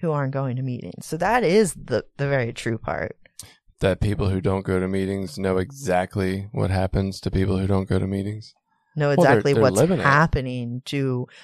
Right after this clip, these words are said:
Speaker 1: well, they are those people, right? Exactly. So, and then also, likely, if you're getting high in a specific area, you're interacting with a number of people who have been in any meetings at some point and no longer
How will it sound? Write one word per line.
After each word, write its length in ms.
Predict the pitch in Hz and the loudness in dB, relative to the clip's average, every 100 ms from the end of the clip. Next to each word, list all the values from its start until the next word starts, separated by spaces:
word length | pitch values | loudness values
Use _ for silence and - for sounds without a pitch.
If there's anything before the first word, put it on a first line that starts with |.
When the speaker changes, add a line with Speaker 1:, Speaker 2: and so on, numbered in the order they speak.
| - | 2
Speaker 1:
well, 240 | 156 160 180 | 6 6 6
they 180 | 165 170 | 4 6
are 220 | 170 180 | 4 4
those 240 | 165 131 | 2 2
people, 380 | - 127 117 151 | -2 -6 -4 -4
right? 420 | 143 131 151 175 _ | -2 -2 -2 -4 _
Exactly. 760 | 143 143 123 127 135 127 131 - _ _ | -2 2 2 0 -2 -2 -2 -6 _ _
So, 280 | - 165 147 | 0 2 4
and 140 | 139 | 2
then 120 | 139 131 | 0 0
also, 760 | - 139 151 - 120 110 120 123 _ _ _ - | 0 0 0 2 2 2 0 -4 _ _ _ -2
likely, 560 | 131 180 180 135 127 | 4 4 2 -6 -2
if 120 | 127 | -4
you're 200 | 147 175 | -2 -2
getting 240 | 196 147 120 | -2 -2 -4
high 320 | - 151 143 | -6 -6 -6
in 240 | 147 139 | -6 -6
a 60 | 131 | -8
specific 540 | - 143 - 110 117 | -6 -4 -4 -4 -2
area, 600 | 123 151 156 135 120 117 - - - | 0 2 2 2 0 -4 -6 -16 -10
you're 240 | 160 175 | -4 0
interacting 560 | 131 131 123 123 - 113 | 0 -2 -4 -6 -6 -10
with 120 | 120 | -8
a 60 | 120 | -6
number 560 | 120 120 117 117 113 | -4 -2 -2 -2 -4
of 80 | 113 | -4
people 380 | 123 117 101 110 | -4 -4 -2 0
who 100 | 120 | 2
have 260 | 117 113 | 0 -2
been 200 | - 120 | 0 0
in 120 | 113 113 | 0 -2
any 260 | 110 123 | -4 -4
meetings 440 | 120 110 113 - - | -4 -4 -6 -8 -6
at 180 | 135 120 | -6 -4
some 280 | - 117 117 | 0 0 0
point 300 | - 117 117 | 0 0 0
and 160 | 113 113 | 0 0
no 100 | 113 | 0
longer 400 | 87 98 110 | 0 -2 0